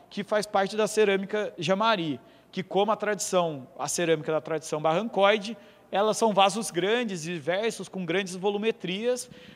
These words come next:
marcadas fortemente pela grande quantidade de fuligem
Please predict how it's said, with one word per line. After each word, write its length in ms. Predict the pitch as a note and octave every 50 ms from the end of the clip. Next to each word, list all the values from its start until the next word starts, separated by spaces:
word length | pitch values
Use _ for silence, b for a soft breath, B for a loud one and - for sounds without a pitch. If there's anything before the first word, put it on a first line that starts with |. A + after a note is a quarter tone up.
| B B
marcadas 720 | - G3 G#3+ G#3+ G#3 - F#3+ G3+ G#3+ A3+ A3+ - - - - - - -
fortemente 800 | - G#3+ A3 A3 - B3+ B3 G#3+ G3 G3 G#3 A3+ - - A#3 G#3+ b b b b b b
pela 220 | - G#3 G#3+ A3
grande 320 | G3 F#3 F3+ G#3 A#3 A3+ G#3+
quantidade 500 | - A#3 A3 - A3+ A3 G3 G3+ F#3+ G3+
de 60 | F#3
fuligem 680 | - - A3+ A#3+ G#3+ E3+ F3+ G3+ G3+ F#3 A3+ A3+ G#3+